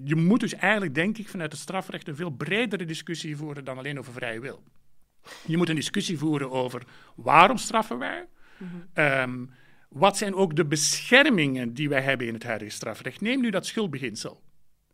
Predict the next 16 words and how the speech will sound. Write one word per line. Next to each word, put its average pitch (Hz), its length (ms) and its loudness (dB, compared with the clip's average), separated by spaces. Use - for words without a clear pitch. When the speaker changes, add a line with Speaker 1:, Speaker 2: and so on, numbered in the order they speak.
Speaker 1:
Of 151 140 0
beginsel 165 320 -2
van 156 100 -4
proportionaliteit. 147 840 -8
Wij, 143 280 -2
wij, 147 220 -2
wij 160 120 0
straffen 330 640 -4
omdat 151 460 -2
we 151 160 -8
alleen 156 280 -2
vinden, 139 500 -6
omdat 156 280 -6
we 135 80 -8
vinden 156 200 -2
dat 139 140 -6